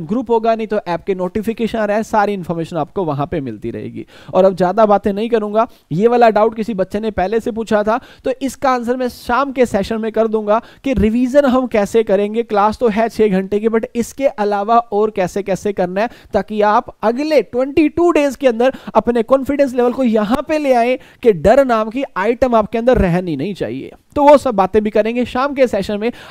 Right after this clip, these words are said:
अभी के लिए शुरू करते हैं फॉरेस्ट्री को, किसके साथ? सब्जेक्ट के एनालिसिस के साथ। फॉरेस्ट्री का एनालिसिस करेंगे पहले कि अभी तक जो क्वेश्चन आए हैं, because एग्जाम तो बहुत सारे होते हैं, मैंने बहुत सारे एग्जाम के क्वेश्चन भी इसमें ऐड करें आपकी प्रैक्टिस के लिए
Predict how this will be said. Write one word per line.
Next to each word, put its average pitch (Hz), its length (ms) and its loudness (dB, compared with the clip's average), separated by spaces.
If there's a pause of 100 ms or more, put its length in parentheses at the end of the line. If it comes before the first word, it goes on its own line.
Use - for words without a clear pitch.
अभी 247 200 4
के 277 100 -2
लिए 269 120 -2
शुरू 302 220 0
करते 262 260 2
हैं 262 60 2
फॉरेस्ट्री 233 480 0
को, 277 160 -2
किसके 262 360 0
साथ? 240 240 2
सब्जेक्ट 208 460 -2
के 269 120 2 (140)
एनालिसिस 208 560 0
के 147 180 -4
साथ। - 340 -14 (240)
फॉरेस्ट्री 254 440 2
का 269 100 4
एनालिसिस 247 460 2
करेंगे 247 360 2
पहले 220 300 0
कि - 340 -6
अभी 226 300 0
तक 269 140 -2
जो 262 160 2
क्वेश्चन 226 420 -4
आए 135 140 -4
हैं, 135 140 -8 (280)
because 294 340 2
एग्जाम 254 360 2
तो 294 100 0
बहुत 196 280 4
सारे 151 240 0
होते 120 300 -4
हैं, 113 160 -8
मैंने 262 160 2
बहुत 240 320 2
सारे 269 180 4
एग्जाम 247 280 0
के 285 120 -2
क्वेश्चन 269 380 -2
भी 262 120 -2
इसमें 240 200 -6
ऐड 226 180 2
करें 226 180 -2
आपकी 226 260 -2
प्रैक्टिस 226 400 -4
के 220 140 2
लिए 220 200 6